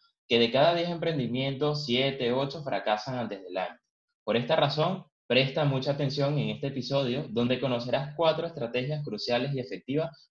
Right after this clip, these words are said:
para potenciar nuestro negocio. Y sobre este tema, tienen gran conocimiento de nuestro invitado el día de hoy, Carlos García, quien ha ayudado a más de trescientas mil personas y es un experto y consultor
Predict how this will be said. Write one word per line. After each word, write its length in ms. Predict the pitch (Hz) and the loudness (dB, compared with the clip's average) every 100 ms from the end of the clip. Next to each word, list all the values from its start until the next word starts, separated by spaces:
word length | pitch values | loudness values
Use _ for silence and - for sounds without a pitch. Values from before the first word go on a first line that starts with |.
| - | 2
para 240 | 123 117 | 4 6
potenciar 540 | 113 110 104 104 104 120 | 4 0 -2 -2 -2 -2
nuestro 260 | 120 120 | -4 -4
negocio. 440 | 98 - - - _ _ _ _ _ | -4 -6 -14 -20 _ _ _ _ _
Y 120 | 104 | -8
sobre 240 | 107 120 151 | 0 2 2
este 160 | 180 | 0
tema, 520 | 196 185 180 202 - _ | 0 2 2 -2 -6 _
tienen 320 | - 131 147 127 | 0 2 4 4
gran 300 | 131 151 165 | 4 4 2
conocimiento 720 | 160 156 147 139 123 131 160 | 0 0 0 0 0 0 0
de 60 | |
nuestro 260 | 147 120 117 | 0 0 -2
invitado 440 | 107 101 117 131 | -2 0 4 4
el 80 | 135 | 4
día 220 | 117 120 | 4 2
de 140 | 127 95 | 2 0
hoy, 300 | 117 139 - | 0 -2 0
Carlos 320 | 117 117 135 | 0 2 -2
García, 540 | 107 92 123 147 165 - _ _ | -2 -4 0 0 0 -6 _ _
quien 220 | 107 110 | -2 0
ha 80 | 113 | 2
ayudado 360 | 147 151 139 156 | 2 4 4 4
a 40 | |
más 160 | 151 151 | 4 0
de 60 | |
trescientas 460 | 147 131 117 104 104 | 0 -4 -4 -6 -6
mil 160 | 123 127 | -6 -4
personas 540 | 151 143 113 135 156 | -4 -2 -2 -2 -2
y 120 | 127 | -2
es 80 | 117 | -4
un 120 | 131 | -6
experto 560 | 135 - - 135 131 147 | -10 -10 -2 0 0 -4
y 80 | 139 | -4
consultor 760 | 117 107 95 95 110 123 - | -6 -6 -10 -4 0 0 -4